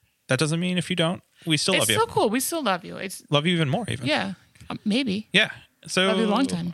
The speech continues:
Speaker 1: Yeah. <laughs> Who is in this episode? Who do we have this week, Erica?
Speaker 2: We have Trillium.
Speaker 1: That's right. We talked to J C and Esther from Trillium,
Speaker 2: Yeah.
Speaker 1: which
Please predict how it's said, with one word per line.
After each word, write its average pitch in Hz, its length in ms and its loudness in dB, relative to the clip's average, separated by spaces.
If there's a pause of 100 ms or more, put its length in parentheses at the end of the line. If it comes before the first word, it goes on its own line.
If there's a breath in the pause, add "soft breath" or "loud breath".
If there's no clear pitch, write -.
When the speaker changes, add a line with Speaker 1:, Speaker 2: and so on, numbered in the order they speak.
Speaker 1:
Yeah. 160 180 4
<laughs> - 180 -8
Who 208 280 2
is - 280 0
in 185 180 0
this 185 160 0
episode? 131 460 0
Who 208 80 0
do 240 40 -6
we 262 100 0
have 196 120 2
this 135 160 2
week, 113 180 4
Erica? 120 340 2 (420)
Speaker 2:
We 330 140 4
have 208 340 2
Trillium. 160 580 -2
Speaker 1:
That's 269 220 2
right. 349 380 2
We 175 80 -8
talked 214 180 -2
to 196 60 -10
J 202 180 2
C 233 220 -2
and 240 100 -2
Esther - 300 -4
from 147 240 -2
Trillium, 156 320 -2 (180)
Speaker 2:
Yeah. 349 140 4
Speaker 1:
which - 340 -6